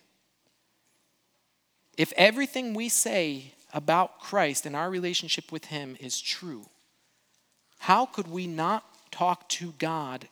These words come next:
constantly and about him to others consistently? You see the problem? Do you see how our public mission is hampered because we neglect prayer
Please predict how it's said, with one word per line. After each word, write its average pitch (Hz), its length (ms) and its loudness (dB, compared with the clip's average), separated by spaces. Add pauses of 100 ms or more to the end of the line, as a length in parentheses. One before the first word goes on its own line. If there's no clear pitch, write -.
constantly 110 840 -8 (880)
and 156 180 -2
about 151 460 4
him 180 160 -6
to 185 260 -10
others 120 640 -6 (760)
consistently? - 800 -8 (1900)
You 160 140 0
see 214 180 6
the 185 100 4
problem? 185 560 8 (2500)
Do 165 80 -2
you 170 80 2
see 220 240 6
how 190 200 10
our 175 100 10
public 202 420 2
mission 180 360 0
is 139 120 -4
hampered 160 480 -2
because 143 300 -4
we 143 120 -4
neglect 139 580 -2
prayer 123 500 -4